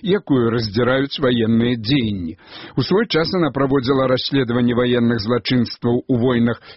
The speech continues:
тысяча дзевяцьсот дзевяностых гадоў у былой Югаславіі. Камісія аан па Сырыі цягам мінулага году збірала доказы і сведчанні зверстваў, якія ўчынялі сырыйскія сілы на чале з прэзідэнтам Башарам Асадам,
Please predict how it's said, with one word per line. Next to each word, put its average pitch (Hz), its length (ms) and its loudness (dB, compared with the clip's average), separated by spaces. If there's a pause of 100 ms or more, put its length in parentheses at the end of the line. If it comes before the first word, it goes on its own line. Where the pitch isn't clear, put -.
тысяча 127 320 0
дзевяцьсот 117 480 -2
дзевяностых 117 640 -2
гадоў 107 400 0 (180)
у 175 80 2
былой 131 380 2
Югаславіі. 110 760 -2 (360)
Камісія 185 500 0
аан 156 400 -2
па 156 100 0
Сырыі 123 480 0
цягам 127 400 0
мінулага 120 420 2
году 151 300 0
збірала 120 480 0 (240)
доказы 120 560 0
і 107 100 -4
сведчанні 113 540 0
зверстваў, 117 520 -2 (220)
якія 208 380 0
ўчынялі 160 420 0
сырыйскія 120 600 -2
сілы 180 340 0
на 120 140 2
чале 120 260 -2
з - 140 -8
прэзідэнтам 117 680 0 (200)
Башарам 120 560 0
Асадам, 151 480 0